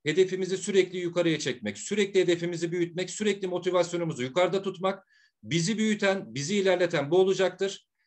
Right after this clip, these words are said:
Hepinizin ailesine ve sevdiklerine selamlarımı iletiyorum arkadaşlar. Kendinize çok iyi bakın. Ee, gerçekten güçlü bir ekibiz.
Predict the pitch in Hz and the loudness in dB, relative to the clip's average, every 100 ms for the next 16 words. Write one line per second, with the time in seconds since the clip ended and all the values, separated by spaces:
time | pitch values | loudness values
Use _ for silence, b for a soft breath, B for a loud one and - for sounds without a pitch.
0 | - 175 185 196 175 185 165 170 170 185 | 2 2 2 -2 0 0 2 2 0 0
1 | 180 170 170 170 170 170 160 139 - 147 | -2 -2 0 0 0 0 -2 -4 -4 0
2 | 165 170 175 170 170 165 160 151 151 147 | 2 2 0 2 2 0 -4 -4 -4 -2
3 | 147 - 151 - _ _ _ 170 175 175 | -2 -2 -6 -8 _ _ _ 2 2 2
4 | 160 117 113 180 180 175 175 175 175 175 | -2 -2 0 0 4 4 4 2 -2 -2
5 | _ _ - 123 123 123 120 117 110 180 | _ _ -6 0 2 2 2 -2 2 2
6 | 185 165 165 160 165 - 110 170 175 170 | 4 -2 -2 -2 -4 -10 -4 -4 -2 2
7 | 160 156 156 170 170 - | 2 2 -2 -2 -4 -14